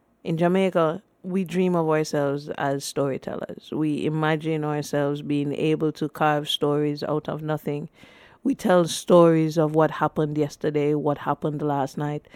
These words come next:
And in that, there is an ordinariness to it. But being a writer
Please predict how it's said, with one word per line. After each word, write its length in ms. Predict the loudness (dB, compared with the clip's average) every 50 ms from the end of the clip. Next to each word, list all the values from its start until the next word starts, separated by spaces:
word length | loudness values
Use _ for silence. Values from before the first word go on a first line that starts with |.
| -20 -18 -18 -18 -16 -6 -2
And 160 | 2 4 6
in 180 | 6 6 6
that, 260 | 6 6 6 6 4 2
there 280 | -2 0 2 4 4 4 4
is 200 | 2 2 2 2
an 240 | 2 2 2 0 -2 -2 _
ordinariness 1000 | 4 4 6 4 4 2 -2 -4 -2 -4 -4 -4 -6 -6 -6 -6 -8 -8 -12 -10
to 180 | -8 -6 -6 -6
it. 180 | -6 -8 -12 -20 _ _ _ _ _ _ _ _ _ _ _ _ _ _ _ _ _ _ _ _ _ _ _ _ _ _ _ _ _ _ _ _ _ _ _ _ _ _ _ _ _ _ _ _ _ _ _ _ _ _ _ _ _ _ _ _ _ _ _ _ _ _ _ _ _ _ _ _ _ _ _ _ _ -20 -20 -20 -20 _ _
But 320 | 2 4 4 4 2 2 4
being 260 | 6 6 6 6 6
a 140 | 4 4 4
writer 500 | 4 4 4 2 2 0 -2 -2 -4